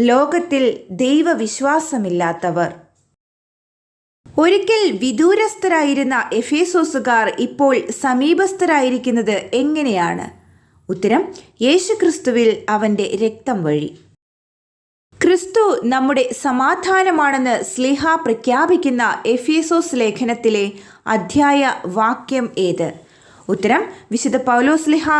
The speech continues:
എഫേസോസുകാർക്ക് എഴുതിയ ലേഖനം, രണ്ടാം അധ്യായം, പതിനാലാം വാക്യം. ക്രിസ്തു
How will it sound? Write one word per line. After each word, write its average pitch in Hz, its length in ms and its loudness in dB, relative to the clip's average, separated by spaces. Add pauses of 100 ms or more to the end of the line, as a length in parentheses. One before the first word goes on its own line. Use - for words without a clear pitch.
(140)
എഫേസോസുകാർക്ക് 294 880 0
എഴുതിയ 233 260 2
ലേഖനം, 220 460 0 (420)
രണ്ടാം 294 460 2 (120)
അധ്യായം, 220 560 0 (220)
പതിനാലാം 262 720 2 (200)
വാക്യം. 160 480 -4 (1200)
ക്രിസ്തു 370 540 0